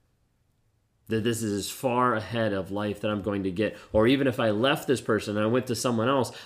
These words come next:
I would still not be loved more than this.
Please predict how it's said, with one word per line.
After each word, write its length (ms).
I 100
would 160
still 720
not 500
be 160
loved 540
more 360
than 280
this. 400